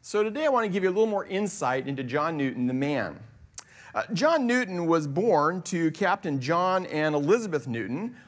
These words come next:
August fourth of seventeen twenty-five. Uh, his mother was a woman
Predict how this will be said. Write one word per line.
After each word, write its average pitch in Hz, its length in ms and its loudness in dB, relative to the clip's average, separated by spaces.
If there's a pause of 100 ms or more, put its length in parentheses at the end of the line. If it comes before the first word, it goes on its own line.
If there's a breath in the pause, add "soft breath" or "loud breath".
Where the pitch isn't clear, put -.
(200 loud breath)
August 247 400 2
fourth 196 440 0
of 135 240 -6
seventeen 214 720 -4
twenty-five. 156 920 -2 (800 loud breath)
Uh, - 200 -6
his 175 420 0
mother 196 460 -2 (340)
was 165 240 2
a 175 40 -2
woman 202 360 -2